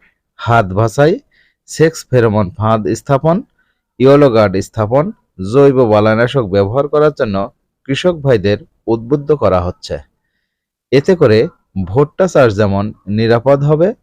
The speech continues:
অপরদিকে উৎপাদন খরচ কমে ভুট্টা চাষ হবে অধিক লাভজনক। ভুট্টা চাষের সঠিক পরামর্শের জন্য কৃষি অফিস অথবা উপসহকারী কৃষি কর্মকর্তার সাথে যোগাযোগ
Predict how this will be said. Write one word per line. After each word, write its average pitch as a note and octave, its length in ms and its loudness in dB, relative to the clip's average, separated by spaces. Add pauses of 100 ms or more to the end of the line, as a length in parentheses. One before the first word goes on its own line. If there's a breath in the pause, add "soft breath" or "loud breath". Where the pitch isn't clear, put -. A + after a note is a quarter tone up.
(160)
অপরদিকে B2+ 560 0 (520)
উৎপাদন D#3 540 2
খরচ F3+ 380 0
কমে G#2+ 280 -2 (400)
ভুট্টা D3 420 -2
চাষ E3 280 0
হবে G#2+ 180 2 (200)
অধিক A2 300 0 (180)
লাভজনক। E2 580 -2 (1160)
ভুট্টা D3 440 0
চাষের D#3 360 2 (300)
সঠিক D3+ 400 0
পরামর্শের B2+ 600 0
জন্য A2+ 240 2 (540)
কৃষি C#3 300 0 (100)
অফিস G#3 240 -2 (360)
অথবা A#2 340 4 (140)
উপসহকারী D3+ 720 2
কৃষি B2 280 -6
কর্মকর্তার E3+ 680 0
সাথে B2+ 200 4 (520)
যোগাযোগ A2 360 4